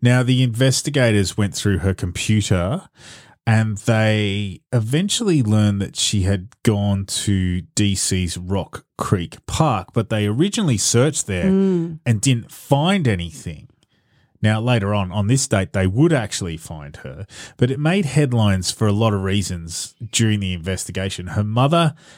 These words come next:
Speaker 1: had gone through a phone bill for clues, and it showed one number in particular that she phoned a hell of a lot of times.
Speaker 2: Yeah, that's right. It turned out to be the office number of Congressman Gary Condit.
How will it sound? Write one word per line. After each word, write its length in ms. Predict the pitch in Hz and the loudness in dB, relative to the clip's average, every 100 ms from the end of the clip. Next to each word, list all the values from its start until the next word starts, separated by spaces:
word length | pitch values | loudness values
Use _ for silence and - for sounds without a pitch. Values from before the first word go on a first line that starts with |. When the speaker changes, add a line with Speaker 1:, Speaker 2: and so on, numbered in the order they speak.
| - | -2
Speaker 1:
had 180 | 107 95 | -2 0
gone 200 | 101 95 | -4 -4
through 220 | - 87 | -4 -6
a 60 | 85 | -6
phone 400 | - 127 151 139 | 0 2 4 4
bill 180 | 156 | 2
for 160 | 135 147 | 2 -2
clues, 580 | - 147 143 139 131 - - - - | 0 2 4 4 4 0 -14 -20 -4
and 140 | 110 110 | -2 -2
it 80 | - | 0
showed 260 | 123 117 | 2 2
one 260 | 110 143 175 | 2 0 0
number 300 | 165 127 107 | 0 2 2
in 120 | 104 | 0
particular 680 | - - 113 - 113 95 87 - _ - | -4 -2 -2 0 -2 0 -2 -8 _ 0
that 180 | 107 - | 0 0
she 140 | 107 | -4
phoned 500 | - 110 98 95 90 _ _ - | -2 -2 0 0 -4 _ _ 0
a 100 | 98 | 0
hell 400 | - - 135 127 | 0 0 2 4
of 100 | 107 | 2
a 60 | 101 | 2
lot 240 | 98 90 | 2 0
of 100 | 82 | -2
times. 680 | - 82 76 73 - - - - - - | -8 -8 -10 -14 -14 -14 -14 -18 -16 -2
Speaker 2:
Yeah, 480 | 165 160 156 156 160 | 2 4 4 0 0
that's 260 | 170 170 | -2 -2
right. 220 | 165 170 175 | 0 2 0
It 80 | |
turned 260 | - 196 208 | 0 2 4
out 160 | 196 143 | 2 0
to 80 | 170 | -2
be 80 | 170 | 0
the 180 | 165 - | 0 0
office 380 | 214 285 262 202 | -2 -2 -2 0
number 300 | 180 175 175 | 0 2 0
of 140 | 165 | -2
Congressman 600 | - 180 190 - 190 185 | -2 -2 0 -2 -2 -2
Gary 480 | 170 160 160 165 - | -2 0 0 0 -4
Condit. 840 | - 170 175 160 127 - - - | -12 -8 -6 -6 -10 -12 -12 -12